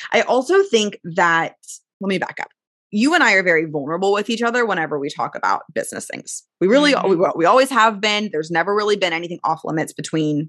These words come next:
Speaker 1: like, you and I, private conversations, I mean, and on the podcast too, but also, like, within, like, private conversations.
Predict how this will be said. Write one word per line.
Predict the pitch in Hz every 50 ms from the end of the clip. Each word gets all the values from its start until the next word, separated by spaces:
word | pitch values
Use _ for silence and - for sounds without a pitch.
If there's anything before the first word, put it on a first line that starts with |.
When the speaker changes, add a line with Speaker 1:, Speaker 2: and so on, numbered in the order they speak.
| -
Speaker 1:
like, | - 156 160 -
you | 190 185 170
and | 165 165
I, | 160 151 156 156 156 151 151 151
private | - 190 160 143 -
conversations, | - 170 151 151 156 156 - 147 156 - 165 175 - _ -
I | 185
mean, | 165 - -
and | - 147 151
on | 156
the | 156 -
podcast | - - 156 - - - - - -
too, | 403 381 392 - - - - - - -
but | 220
also, | 220 233 233 233 220
like, | 196 196 175 180
within, | 196 185 180 165 156 147
like, | 143 - -
private | - 131 110 117 -
conversations. | - 117 - - - 185 - 101 95 - 92 110 117 120 -